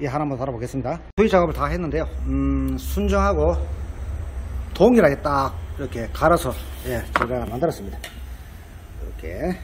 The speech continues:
예, 아주 깔끔하게. 그 다음에 이제 에이바이 같은 경우에는 좋은 게 요 브라켓이 이런 식으로 빠집니다. 따로 분리가 되고 또 요 그대로 꼽을 수도 있고요. 예, 그 장점이 저희가 좋기 때문에 아마 또 점수가 많이 받지 않나 싶네요.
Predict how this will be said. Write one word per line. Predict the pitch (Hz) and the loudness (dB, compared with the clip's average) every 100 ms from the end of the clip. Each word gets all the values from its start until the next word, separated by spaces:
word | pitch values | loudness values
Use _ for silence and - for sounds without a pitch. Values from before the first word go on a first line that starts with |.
| - | -8
예, | 80 - - - - | -8 -8 -10 -10 -10
아주 | - 80 85 - | -10 -8 -8 -10
깔끔하게. | 104 104 107 90 95 | -12 -10 -10 -8 -8
그 | - | 0
다음에 | 185 175 | 2 2
이제 | 135 143 | 4 4
에이바이 | 175 254 | 8 8
같은 | 233 190 | 6 6
경우에는 | 175 156 156 | 4 6 4
좋은 | 139 156 | 2 2
게 | 135 135 - - - - - - | 2 2 -2 -12 -14 -16 -12 -6
요 | 147 | -2
브라켓이 | 147 175 220 | 4 6 6
이런 | 165 185 | 8 8
식으로 | 214 160 | 6 2
빠집니다. | 147 151 156 110 | 2 2 2 -2
따로 | 104 120 120 107 - - | -4 -4 -4 -6 -12 -4
분리가 | - 185 | 6 8
되고 | 143 123 160 - - - - - | 8 4 2 0 -10 -14 -8 4
또 | 151 | 8
요 | 165 202 | 10 8
그대로 | 202 147 208 | 6 4 6
꼽을 | 185 165 | 4 2
수도 | 139 135 | 0 -2
있고요. | 123 127 - 117 | 0 -2 -4 -6
예, | 117 | -6
그 | - 117 131 135 | -2 0 2 2
장점이 | 131 170 175 131 131 117 - - | 0 0 0 0 0 -4 -8 -10
저희가 | - 131 | -4 -2
좋기 | 123 143 147 | 0 -2 -2
때문에 | 135 127 139 - - - - - - - - - - - | 0 2 0 -2 -12 -16 -14 -12 -12 -10 -10 -10 -12 -8
아마 | 123 127 | -4 -2
또 | 123 113 - - | -2 -2 -4 -4
점수가 | 147 139 139 | 0 2 2
많이 | 135 135 | 4 4
받지 | 135 | 2
않나 | 131 123 | 0 0
싶네요. | - 131 120 131 202 | -2 -2 2 4 4